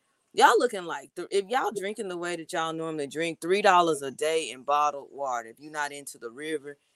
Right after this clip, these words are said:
if you don't like the tap, and I tap water not, we don't have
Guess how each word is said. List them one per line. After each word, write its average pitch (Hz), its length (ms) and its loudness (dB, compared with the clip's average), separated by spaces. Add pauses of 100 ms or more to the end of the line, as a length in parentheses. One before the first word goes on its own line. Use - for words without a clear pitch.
if 135 160 -10
you 165 120 2
don't 143 240 4
like 135 220 2
the - 80 -14
tap, 151 400 4 (100)
and 139 140 -4
I 127 80 0
tap 147 280 0
water 147 280 0
not, 135 320 -4 (480)
we 175 120 2
don't 170 240 2
have 165 460 2